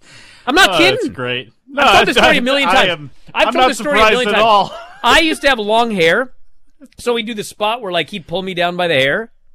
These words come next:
Speaker 2: Mm-hmm.
Speaker 1: This brother wouldn't even touch your hair. He'd make a
Speaker 2: No.
Speaker 1: fist, and he'd put his hand on the back of your head, pretending he was pulling your hair, but he wasn't actually even touching your hair. And he'd
Speaker 2: Yes.
Speaker 1: put his hand there, and you'd bump. And everyone would go, "Oh, what a horrible man. He pulled the hair."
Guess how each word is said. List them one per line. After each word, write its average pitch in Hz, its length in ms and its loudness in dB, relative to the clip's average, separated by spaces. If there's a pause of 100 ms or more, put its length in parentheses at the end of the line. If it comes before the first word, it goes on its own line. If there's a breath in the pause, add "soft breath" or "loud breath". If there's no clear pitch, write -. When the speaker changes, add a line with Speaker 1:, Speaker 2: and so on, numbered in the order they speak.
(540)
Speaker 2:
Mm-hmm. 160 240 -14 (160)
Speaker 1:
This 320 140 -10
brother 349 300 2
wouldn't 311 200 -2
even 294 180 -4
touch - 340 -2
your 285 180 2
hair. 277 460 4 (220)
He'd 277 160 -8
make 302 220 -4
a 254 80 2
Speaker 2:
No. 311 200 -4
Speaker 1:
fist, 339 440 0 (200)
and 247 100 0
he'd 277 120 0
put 311 120 0
his 240 120 -2
hand 311 340 2
on 320 60 -2
the 254 80 0
back 285 280 2
of - 20 -12
your 240 180 0
head, 254 380 -2 (120)
pretending 339 680 0
he 285 100 -2
was 254 120 -2
pulling 262 260 -2
your 226 120 2
hair, 277 80 4
but 294 100 0
he 294 60 -4
wasn't 320 240 2
actually 330 220 0
even 302 180 -4
touching 359 400 2
your 240 160 4
hair. 196 300 2 (180 soft breath)
And - 80 -10
he'd 269 140 2
Speaker 2:
Yes. - 40 -6
Speaker 1:
put 370 120 2
his 277 100 -2
hand 349 260 4
there, 285 140 4
and 277 160 -4
you'd 294 220 -8
bump. 339 320 2 (200 soft breath)
And 220 80 0
everyone 302 200 2
would 277 200 4
go, - 40 -16 (120 loud breath)
"Oh, 285 360 6
what 302 120 6
a 294 60 6
horrible 285 420 6
man. 302 280 4
He 269 100 -2
pulled 285 280 2
the 277 60 4
hair." 262 420 4